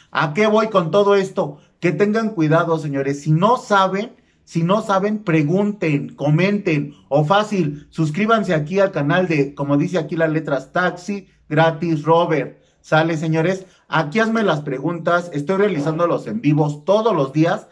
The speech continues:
de lunes a viernes, de seis... perdón, de siete a ocho de la noche. Así es que, déjate, termino de platicar. Cuando yo le entrego, se le llama sábana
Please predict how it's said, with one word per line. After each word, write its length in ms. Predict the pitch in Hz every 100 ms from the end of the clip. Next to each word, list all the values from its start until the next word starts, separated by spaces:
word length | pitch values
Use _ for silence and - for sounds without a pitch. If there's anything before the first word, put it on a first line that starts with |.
| - _
de 160 | - 131
lunes 460 | 151 190 180 180 -
a 120 | 117
viernes, 580 | 127 156 156 175 180 _ _ _
de 180 | 110 123
seis... 580 | 123 175 185 196 220 - -
perdón, 400 | 131 147 156 143
de 80 |
siete 500 | 135 170 170 175 190 185
a 100 | 123
ocho 280 | 143 147 135
de 120 | 127
la 100 | 127
noche. 480 | 139 151 147 101 _ _ _ _
Así 280 | 131 147 175
es 140 | 180
que, 400 | - 170 143 147 -
déjate, 340 | 175 185 185 165
termino 400 | 139 139 160 156
de 80 |
platicar. 800 | 147 151 147 143 170 170 147 - _ _ _ _ _ _ _ - _ _ _ _ -
Cuando 300 | 151 151 165
yo 140 | 190
le 100 | 220
entrego, 880 | 226 180 196 185 190 180 147 - -
se 160 | - 117
le 180 | 113 113
llama 840 | 135 143 139 135 117 98 92 90
sábana 680 | - - 131 135 135 147 -